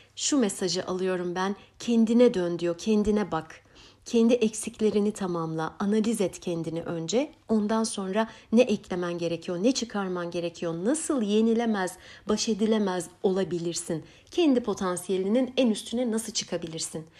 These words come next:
Ama buna rağmen, tüm bunları yapmana rağmen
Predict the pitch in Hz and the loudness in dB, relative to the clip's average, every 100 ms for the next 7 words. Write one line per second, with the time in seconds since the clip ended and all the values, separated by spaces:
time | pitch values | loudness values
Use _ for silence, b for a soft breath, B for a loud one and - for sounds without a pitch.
0 | B B B - 311 269 190 254 359 320 | B B B 2 2 2 0 2 4 4
1 | 214 180 170 160 160 B B - - 381 | 2 -2 -4 -8 -12 B B -2 4 4
2 | 294 254 226 202 190 233 - 226 240 233 | 4 2 0 0 -2 -4 -4 0 2 2
3 | 196 180 175 175 | 0 -2 -4 -4